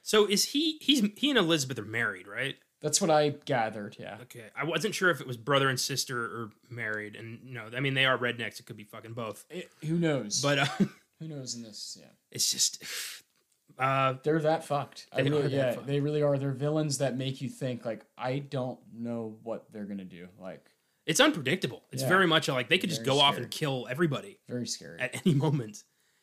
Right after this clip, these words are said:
Speaker 1: And, you know, the Confederate general just, like, raping Veronica every night, making her call herself Eden. It's fucked up. They take away their <laughs> names.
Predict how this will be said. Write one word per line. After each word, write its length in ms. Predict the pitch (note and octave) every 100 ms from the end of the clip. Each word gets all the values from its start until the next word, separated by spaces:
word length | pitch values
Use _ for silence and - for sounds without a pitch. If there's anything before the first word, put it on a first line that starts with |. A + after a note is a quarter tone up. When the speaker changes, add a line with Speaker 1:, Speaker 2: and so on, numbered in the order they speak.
| _ -
Speaker 1:
And, 220 | D3 D3
you 80 | C#3
know, 120 | C3
the 180 | C3 B2+
Confederate 560 | - C#3 E3+ E3+ D#3
general 280 | C3 C3 C#3
just, 200 | B2+ A#2
like, 100 | A2+ A2+
raping 360 | G#2+ C3+ C#3+ C3+
Veronica 640 | B2+ A2+ A2+ A#2+ D3 B2
every 280 | A#2 A2+ B2
night, 400 | A2 A2 A#2 - - _ _ _ _ _ _ -
making 280 | C3 C#3
her 120 | C3+ B2+
call 240 | - B2+
herself 360 | B2 - A#2 -
Eden. 500 | A#2+ A#2 A#2+ A#2+ A#2+ _ _ _ _ _ _ _
It's 80 | -
fucked 300 | - B2+ C3+
up. 80 | C3+
They 60 |
take 200 | C3+ D#3
away 160 | D3+ D3
their 140 | B2+
<laughs> 100 | C3
names. 600 | C3 C#3 C3+ C3+ - -